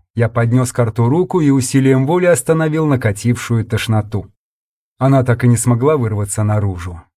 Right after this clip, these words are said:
Через окно кабины моему взору открылось большое просторное помещение.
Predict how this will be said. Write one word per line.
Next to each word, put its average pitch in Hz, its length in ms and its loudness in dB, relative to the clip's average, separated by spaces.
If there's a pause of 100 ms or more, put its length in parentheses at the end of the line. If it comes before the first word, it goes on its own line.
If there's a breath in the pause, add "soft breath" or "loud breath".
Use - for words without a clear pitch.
(220)
Через 120 300 2
окно 123 280 0
кабины 143 380 0
моему 123 340 2
взору 165 360 -2
открылось 151 520 -2
большое 143 720 0
просторное 120 800 0
помещение. 92 1000 -4